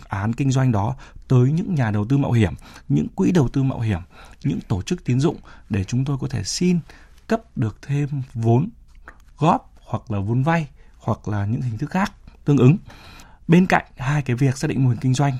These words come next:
và xác định tiềm lực nguồn vốn thì chúng tôi xác định thêm, đó chính là vấn đề quan trọng, cực kỳ quan trọng đối với tất cả các doanh nghiệp khởi nghiệp,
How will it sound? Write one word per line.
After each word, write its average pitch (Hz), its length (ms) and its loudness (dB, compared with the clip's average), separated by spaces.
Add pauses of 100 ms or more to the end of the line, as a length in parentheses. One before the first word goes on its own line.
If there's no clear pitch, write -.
và 107 140 -2
xác - 160 -8
định 147 160 -2
tiềm 110 220 0
lực 101 160 0
nguồn 101 140 -2
vốn 101 240 2 (340)
thì 101 120 0
chúng 104 180 0
tôi 131 360 2 (380)
xác - 220 -6
định - 200 -2
thêm, 135 280 0 (360)
đó 104 120 -4
chính 113 240 -2
là 107 260 -4
vấn 101 180 -2
đề 120 160 -2
quan - 160 -6
trọng, - 160 -8 (140)
cực 123 160 -2
kỳ 120 120 2
quan 127 160 -2
trọng 101 300 -4
đối 101 240 -4
với 104 220 -4
tất - 160 -10
cả 117 140 -4
các 117 60 -8
doanh 120 140 -4
nghiệp 104 120 -4
khởi 90 120 -10
nghiệp, 101 180 -2